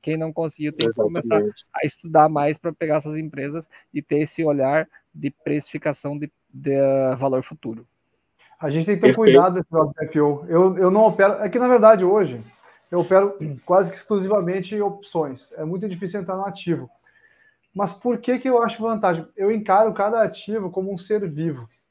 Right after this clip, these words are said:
Speaker 3: Eu, eu enxergo um comportamento nele. E se vocês notarem,
Speaker 2: Uhum.
Speaker 3: cada ativo tem seu comportamento, tem o tipo de investidor que vai naquele ativo. Por exemplo, que a gente falou da Itaúsa antes, ela tem uma volatilidade mais tranquila, é um papel que anda mais de lado. Por quê?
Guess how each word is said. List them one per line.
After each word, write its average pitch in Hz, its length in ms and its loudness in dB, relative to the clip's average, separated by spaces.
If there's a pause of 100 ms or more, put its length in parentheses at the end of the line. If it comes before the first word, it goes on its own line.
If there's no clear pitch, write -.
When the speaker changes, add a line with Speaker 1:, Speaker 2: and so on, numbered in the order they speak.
(220)
Speaker 3:
Eu, 156 220 -2
eu 170 180 -2
enxergo 180 340 -2
um 185 140 -4
comportamento 185 920 -4
nele. 135 360 -8 (400)
E 160 40 -6
se - 120 -10
vocês 190 240 -2
notarem, 180 460 4
Speaker 2:
Uhum. 156 40 4
Speaker 3:
cada 214 240 0
ativo - 240 -10 (100)
tem - 80 -20
seu 214 140 -8
comportamento, 202 640 -2 (220)
tem 214 100 0
o 202 100 0
tipo 269 380 -2
de 240 100 -2
investidor 214 540 0
que 196 80 -8
vai 196 100 -2
naquele 190 260 -2
ativo. 185 440 -4 (240)
Por 214 140 4
exemplo, 202 260 4
que 208 60 -4
a 202 40 -2
gente - 80 -8
falou 196 140 -2
da 208 80 2
Itaúsa 196 480 2
antes, 208 400 2 (260)
ela 165 140 2
tem 190 140 -4
uma 196 160 2
volatilidade 190 680 -2
mais 185 160 -6
tranquila, 202 640 -2
é 170 40 -4
um 165 40 -6
papel 185 240 -4
que 185 100 -8
anda 190 100 -8
mais 190 120 -2
de 185 100 -2
lado. 190 200 0
Por 226 160 -6
quê? - 300 4